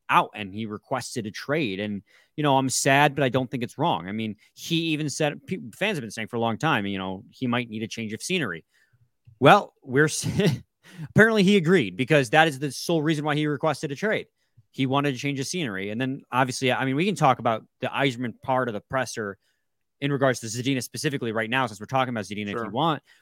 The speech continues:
Speaker 1: But, like, Yzerman talked about, Scotty, amongst other things, like, how he requested a trade and he tried his best to make it happen, but he couldn't find a partner, and how that contract that he signed, and he signed Zadina to that contract because he believed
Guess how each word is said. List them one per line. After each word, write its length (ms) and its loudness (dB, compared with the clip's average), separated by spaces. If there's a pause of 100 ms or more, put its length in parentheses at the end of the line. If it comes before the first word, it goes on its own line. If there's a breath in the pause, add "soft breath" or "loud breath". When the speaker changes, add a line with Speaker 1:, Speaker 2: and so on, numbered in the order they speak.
Speaker 1:
But, 80 4
like, 140 4
Yzerman 460 2
talked 320 2
about, 260 -2
Scotty, 460 -6 (200)
amongst 300 -2
other 140 2
things, 320 0
like, 200 2 (280)
how 340 2 (540)
he 160 -6
requested 480 4
a 40 -2
trade 200 0
and 100 -2
he 60 -4
tried 260 0
his 120 -6
best 220 0
to 60 -6
make 160 -6
it 60 -8
happen, 360 0
but 120 -8
he 40 -8
couldn't 220 -8
find 180 -4
a 40 -2
partner, 400 -4
and 100 -8
how 200 0
that 280 -4
contract 540 -4
that 100 -6
he 80 -8
signed, 420 -2
and 80 -4
he 60 -4
signed 300 -6
Zadina 200 -4
to 60 -4
that 180 -4
contract 320 -8
because 200 -10
he 100 -6
believed 720 -2